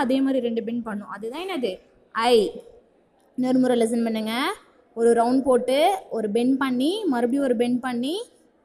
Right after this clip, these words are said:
கீழே bending வந்து, மேலே bend பண்ண மாதிரியே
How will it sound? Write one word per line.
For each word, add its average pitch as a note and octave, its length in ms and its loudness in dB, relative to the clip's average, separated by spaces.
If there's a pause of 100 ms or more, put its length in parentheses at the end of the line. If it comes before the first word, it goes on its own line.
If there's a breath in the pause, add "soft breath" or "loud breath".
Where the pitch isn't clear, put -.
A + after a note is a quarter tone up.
(120)
கீழே D#4+ 340 2
bending B3+ 420 4
வந்து, B3 580 0 (240)
மேலே E4 360 2
bend C#4 240 4
பண்ண C4 200 0
மாதிரியே A#3+ 400 2